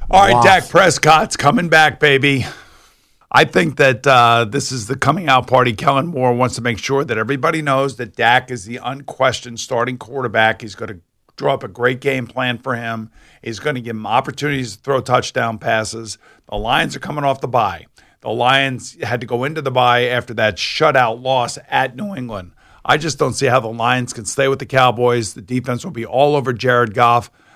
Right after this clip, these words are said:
Speaker 1: I know the Lions, uh, you know, usually,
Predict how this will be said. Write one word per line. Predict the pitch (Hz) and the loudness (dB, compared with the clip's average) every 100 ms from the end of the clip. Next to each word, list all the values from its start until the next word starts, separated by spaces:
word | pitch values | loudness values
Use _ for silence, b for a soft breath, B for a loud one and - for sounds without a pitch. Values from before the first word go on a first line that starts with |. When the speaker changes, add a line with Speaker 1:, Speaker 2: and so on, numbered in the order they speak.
| b | b
Speaker 1:
I | - 110 | -8 -2
know | 117 156 | 2 2
the | 156 | 2
Lions, | 143 143 135 127 127 | 4 4 2 -2 -2
uh, | 127 113 110 - | 0 0 -2 -6
you | 127 | -10
know, | 110 | -10
usually, | 110 123 156 139 151 | -6 -4 -2 -2 -2